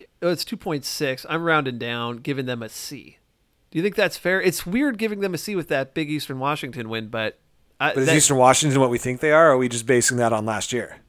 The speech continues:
Speaker 1: Exactly. And, and Eastern Washington, who we'll get to, hasn't really shown us anything. But that Penn State loss at Central Washington, we can't just overlook that. Um, so I'm giving them, giving them a C. You were a C plus?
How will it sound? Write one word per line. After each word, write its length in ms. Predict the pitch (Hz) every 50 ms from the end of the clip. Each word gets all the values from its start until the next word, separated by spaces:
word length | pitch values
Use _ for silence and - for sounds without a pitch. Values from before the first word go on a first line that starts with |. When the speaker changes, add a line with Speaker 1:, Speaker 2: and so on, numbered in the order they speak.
| _ -
Speaker 1:
Exactly. 640 | 165 143 147 190 185 190 175 - 185 165 104 90 -
And, 180 | 151 156 151 131 - -
and 180 | 151 156 139 - _ _ - 180 - _ _ -
Eastern 280 | 208 208 185 - 185
Washington, 460 | 165 165 165 170 - 165 139 127 139 135
who 60 | 143
we'll 120 | 143 135
get 200 | 131 180 185 180
to, 240 | - 151 135 123 - _ _ _ _ _ -
hasn't 300 | 143 180 190 202 196 175
really 160 | 170 165 147
shown 240 | - - 160 151 143
us 160 | 117 - -
anything. 460 | 143 143 135 123 - - 92 101 123 -
But 220 | - 139 127 -
that 180 | 160 160 160 -
Penn 200 | - 185 196 175
State 260 | - - 156 143 -
loss 260 | 135 139 135 131 -
at 80 | 135 -
Central 280 | - 147 131 - 131
Washington, 520 | 120 117 117 120 - 131 120 - - 127 120
we 80 | 135
can't 200 | 123 - 185 160
just 180 | - 143 - - _ -
overlook 580 | 131 139 117 120 113 107 101 107 107 113 -
that. 320 | - 127 123 123 117 - _ _ _ - _ _ _ _ _
Um, 460 | - 117 113 110 107 107 107 104 101 - -
so 280 | - 147 135 120 117 - -
I'm 140 | 135 139
giving 240 | 127 135 123 123 117
them, 300 | 107 107 107 104 104 - _ _ _ - 120 _ -
giving 220 | - 147 135 131
them 160 | 120 123 117 104
a 40 |
C. 180 | 95 - - 110
You 220 | 95 104 127 151
were 140 | 151 156 139
a 40 | 113
C 240 | - - - 131 120
plus? 440 | - - 120 120 131 143 - -